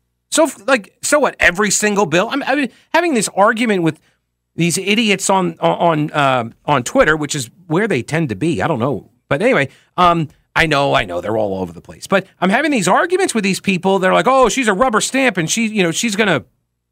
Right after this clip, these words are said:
uh, uh, change her votes. She's a rubber stamp for the Republicans." Uh, okay, I, I am open to this idea. Please give me the information that proves this. How would we go about testing this, right?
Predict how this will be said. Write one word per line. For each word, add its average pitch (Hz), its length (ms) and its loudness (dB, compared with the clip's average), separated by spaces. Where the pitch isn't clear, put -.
uh, 143 280 2
uh, 143 160 -2
change 226 360 0
her 220 100 2
votes. 190 320 0
She's 160 160 -2
a 147 40 0
rubber 202 260 0
stamp 196 280 -4
for 190 100 -2
the 165 80 0
Republicans." 156 680 -2
Uh, 214 120 -6
okay, 214 360 -2
I, 185 180 -2
I 147 120 2
am 107 100 -4
open 139 300 0
to 151 120 -2
this 135 220 -2
idea. 190 480 0
Please 151 460 -4
give 156 180 -2
me 160 140 -2
the 156 120 0
information 139 520 -2
that 202 120 0
proves 320 300 -2
this. - 340 -10
How 160 220 2
would 170 180 0
we 160 100 -2
go 156 160 0
about 170 300 2
testing 160 400 -2
this, - 320 -10
right? 175 240 0